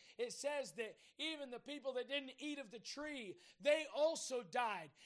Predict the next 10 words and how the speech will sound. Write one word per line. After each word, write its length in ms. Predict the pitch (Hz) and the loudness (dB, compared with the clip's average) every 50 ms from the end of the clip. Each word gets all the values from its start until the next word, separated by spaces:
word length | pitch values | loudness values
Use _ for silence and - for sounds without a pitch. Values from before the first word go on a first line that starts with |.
| - - | -8 -4
That 160 | 277 285 285 | -4 -2 0
that 320 | 294 294 285 285 180 - | 0 0 -2 -4 -8 -4
death 460 | - 262 285 311 294 247 208 - - - - - - 240 | 2 4 4 4 4 2 0 -4 -10 -20 -20 -14 -10 -8
and 120 | 269 277 | -4 -2
that 220 | 302 302 262 220 | -2 -2 -2 -4
sin 460 | - - - 311 330 320 294 254 214 - - - - - | -6 -6 -6 -2 0 0 0 0 -2 -6 -14 -20 -14 -10
just 280 | 247 302 269 - - | -8 -6 -6 -6 -2
kept 260 | - 277 294 285 - | 0 0 0 0 -2
rolling 560 | 220 214 240 294 330 320 302 285 269 262 240 196 | -6 2 8 10 12 12 12 10 6 2 0 0
downhill. 800 | 160 277 294 285 285 285 254 220 254 294 302 277 240 190 - | 2 4 4 4 4 2 0 0 2 4 4 4 4 2 -2